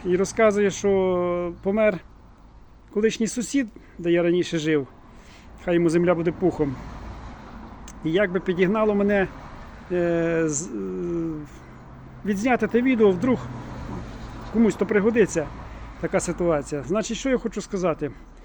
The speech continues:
Дивіться, в цьому році, може, й було таке раніше, але на сьогоднішній день, е, якась така дивна ситуація твориться з пчолами і взагалі з тими кусючими ком-, комахами, там, пчоли, оси, е,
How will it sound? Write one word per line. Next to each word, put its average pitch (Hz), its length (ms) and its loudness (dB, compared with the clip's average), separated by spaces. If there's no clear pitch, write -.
Дивіться, 202 420 0
в - 100 -10
цьому 240 320 4
році, 202 460 2
може, 277 160 4
й 262 40 4
було 247 200 0
таке 247 220 4
раніше, 247 460 6
але 208 80 0
на 220 120 2
сьогоднішній 214 500 0
день, 233 300 0
е, 180 280 0
якась 208 360 2
така 226 400 0
дивна 240 320 2
ситуація 226 540 2
твориться 226 500 6
з - 80 -4
пчолами 185 640 2
і 190 100 -2
взагалі 202 420 0
з - 40 -6
тими 208 260 2
кусючими 190 640 2
ком-, 226 360 -2
комахами, 208 580 2
там, 156 200 -2
пчоли, 190 720 4
оси, 202 580 2
е, 165 840 -2